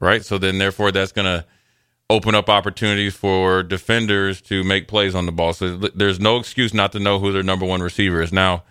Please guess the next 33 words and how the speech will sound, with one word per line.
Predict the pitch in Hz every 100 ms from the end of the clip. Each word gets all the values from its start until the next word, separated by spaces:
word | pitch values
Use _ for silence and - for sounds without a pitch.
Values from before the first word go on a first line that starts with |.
| _ _ _
Pat | 113 110 98
Bryant, | 107 117 120 _ _ -
Patrick | 98 98 87
Bryant, | 98 107 113 - _ _ _ _ -
um, | 92 92 92 90 87
you | 101
know, | 95
he, | 101 95
he | 98
may, | 101
he's | 98 95
a | 85
big | 107 107
old | 107 104
receiver, | 95 107 107 107
kind | 107 101
of |
a | 90
position | 98 92 104 113
re-, | 104 104
or | 95
possession | 85 92 104 107 110 104
receiver. | 98 98 110 107 107 110 _ _ _ _ -
Um, | 92 92 90 90 82 78 _ _ _ _ _ _ _ _ - - -
you | 104
know, | 98
you | 104
gotta | 104 101
obviously | 101 98 98
lock | 101 101 107
in | 101
on | 98
him, | 95 104 104 104